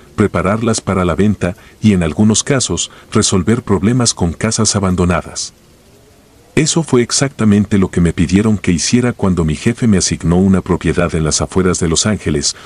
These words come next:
una casa vieja y descuidada en un callejón apenas transitado. La casa, según los documentos, había pertenecido a una familia adinerada en los años cuarenta,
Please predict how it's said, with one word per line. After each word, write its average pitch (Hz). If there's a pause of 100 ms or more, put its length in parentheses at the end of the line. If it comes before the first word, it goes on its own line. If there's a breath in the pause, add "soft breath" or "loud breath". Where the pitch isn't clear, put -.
(140)
una 127
casa 107
vieja 104
y 98
descuidada 95
en 87
un 104
callejón 95
apenas 101
transitado. 87 (1080)
La 98
casa, 107 (220 soft breath)
según 90
los 104
documentos, 101 (220 loud breath)
había 120
pertenecido 120
a -
una 110
familia 95
adinerada 85
en 90
los 78
años 101
cuarenta, 90